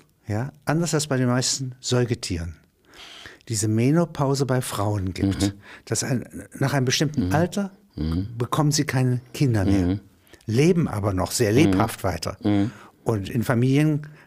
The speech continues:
Speaker 1: das nennt man das Großmuttersyndrom, ja,
Speaker 2: Mhm.
Speaker 1: können sie sozusagen, äh, nicht nur Hilfe geben, ja, sie können auch Opposition für die neue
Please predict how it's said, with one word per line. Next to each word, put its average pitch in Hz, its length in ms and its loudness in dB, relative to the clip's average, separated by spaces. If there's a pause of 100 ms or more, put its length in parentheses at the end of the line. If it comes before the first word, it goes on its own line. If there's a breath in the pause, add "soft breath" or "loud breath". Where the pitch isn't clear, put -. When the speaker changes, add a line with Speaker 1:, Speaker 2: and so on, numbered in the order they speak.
(180 loud breath)
Speaker 1:
das 98 180 -4
nennt 117 140 0
man 110 100 2
das 101 140 -2
Großmuttersyndrom, 107 1040 0 (120)
ja, 147 280 -2 (100)
Speaker 2:
Mhm. 90 240 -2
Speaker 1:
können 127 220 4
sie 135 280 2 (120)
sozusagen, 123 680 2 (840 loud breath)
äh, 110 180 0 (340)
nicht 151 220 0
nur 143 100 4
Hilfe 160 380 4 (120)
geben, 90 360 -2 (260)
ja, 135 180 2
sie 123 120 -2
können 123 200 2
auch - 160 -2
Opposition 135 880 2
für 113 160 -2
die 101 120 2
neue 110 420 2